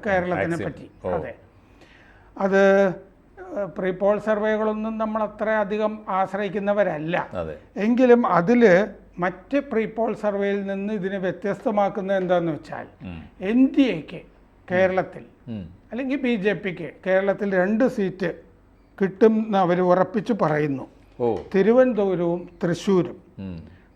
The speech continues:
Speaker 1: തിരുവനന്തപുരത്തും തൃശ്ശൂരും ഡിസിസീവ് വിക്ടറി ആയിട്ടാണ് പറയുന്നത്. കാരണം
Speaker 2: ഓ.
Speaker 1: വലിയ വ്യത്യാസമുണ്ട് എതിർ
Speaker 2: ഓ, ആദ്യം
Speaker 1: സ്ഥാനാർത്ഥിയായിട്ട്.
Speaker 2: ഓ, ഒരേ ഒരു സർവേ ആണല്ലോ ആദ്യമായിട്ട്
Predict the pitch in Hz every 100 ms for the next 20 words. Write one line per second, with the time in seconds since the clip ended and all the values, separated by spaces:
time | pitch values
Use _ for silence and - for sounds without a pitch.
0 | - 180 220 240 226 240 240 247 269 254
1 | 254 175 - 220 208 208 226 - - _
2 | _ _ _ - 147 180 180 214 - 254
3 | 247 202 185 - 180 180 180 - 175 175
4 | 165 147 143 135 123 135 165 202 185 196
5 | 247 196 - 202 220 208 165 131 - -
6 | _ 175 156 185 - 190 196 190 208 175
7 | 165 143 - - _ _ - 110 101 117
8 | 147 151 147 135 135 131 120 107 110 117
9 | 123 117 110 113